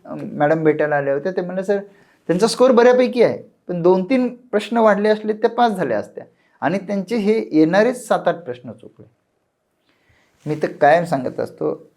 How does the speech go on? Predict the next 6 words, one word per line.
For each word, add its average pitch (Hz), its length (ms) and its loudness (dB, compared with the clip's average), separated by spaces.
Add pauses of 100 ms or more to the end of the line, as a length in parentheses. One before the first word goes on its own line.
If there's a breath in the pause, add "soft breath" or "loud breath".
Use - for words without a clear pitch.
(140)
अभ्यास 147 600 0
करून 147 420 -2
नापास 135 480 0
होणारा 139 380 0
विद्यार्थी 127 800 0
हा 147 200 -2